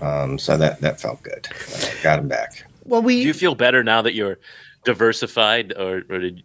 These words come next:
Speaker 3: did you, did you like it better when you had a lot of stock in, say, like, a D J Moore, where all your teams had <laughs> D J Moore? Or do you,
Speaker 1: I'll
Speaker 3: do you feel better being diversified? 'Cause I, I like diversification myself.
Speaker 1: I,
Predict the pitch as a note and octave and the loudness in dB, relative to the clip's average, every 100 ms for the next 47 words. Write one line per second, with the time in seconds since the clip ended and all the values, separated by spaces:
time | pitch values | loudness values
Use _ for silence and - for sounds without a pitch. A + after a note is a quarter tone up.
0 | - F#2 F#2 G2+ F#2+ F#2 G2 F#2 F2+ E2+ | -4 -4 -4 0 4 4 4 4 2 2
1 | F2+ F2 F2+ F2 F2 F2 E2+ E2 E2 - | 2 2 0 -2 -2 -2 0 0 -4 -16
2 | - - - - F#2+ F2 E2+ - F2+ E2 | -20 -20 -8 2 4 4 2 0 0 0
3 | - E2 - E2 D#2+ D#2+ - _ F#2+ F2+ | -2 -4 -2 0 -2 -4 -10 _ -2 0
4 | F2 F2 E2 E2+ E2+ E2 F#2 F#2 F#2 F#2 | 0 0 -2 -4 -6 -6 -6 -2 2 2
5 | F2+ F2 F2 F2 - F#2+ B2+ C3 E3 C3 | 0 -2 -4 -4 -4 -4 -2 -2 0 0
6 | G#2 G2 - - - B2 A#2+ G#2+ A#2 A#2 | 0 -2 -6 -4 0 2 2 2 0 4
7 | A#2 G#2+ G#2+ G2 G2+ F#2 F#2 G2 - F#2+ | 2 4 2 2 0 -2 -2 -2 -2 -4
8 | F2+ F2 - F#2+ - G2 A2+ - G#2 A#2+ | -2 -2 -4 -6 -2 0 0 2 2 2
9 | F#2 F#2+ F2+ F2 F2 - - D#2+ D2+ D#2+ | 0 -2 -2 -2 -6 -12 -8 -8 -8 -14
10 | D#2 - D#2+ D#2 _ _ - A#2+ | -12 -12 -12 -14 _ _ -2 -2